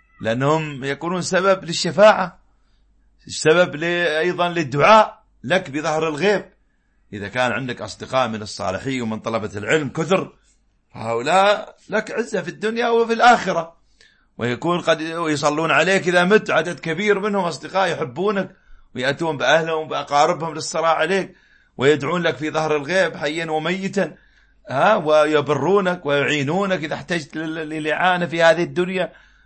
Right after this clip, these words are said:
ها، ويزورونك إذا مرضت ويدعوا لك في، وأنت مريض. فعدد ال-، الأصدقاء ورفاء، ورفقاء الخير أمر مطلوب. لكن، آه، آه، عمرو بن العاص هو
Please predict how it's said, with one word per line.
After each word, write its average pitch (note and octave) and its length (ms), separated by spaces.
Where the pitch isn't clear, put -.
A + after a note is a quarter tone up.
ها، F#2+ 140
ويزورونك D#3 800
إذا E3 140
مرضت F3+ 360
ويدعوا C3 460
لك F#3 160
في، D#3 180
وأنت E3+ 380
مريض. F3+ 380
فعدد D3+ 520
ال-، C#3+ 180
الأصدقاء G#2+ 840
ورفاء، A2 600
ورفقاء A2 560
الخير C3+ 400
أمر F#3+ 200
مطلوب. G#3 540
لكن، C#3+ 360
آه، A#2+ 560
آه، G#2 520
عمرو D#3 220
بن C3 120
العاص D3 460
هو C3+ 340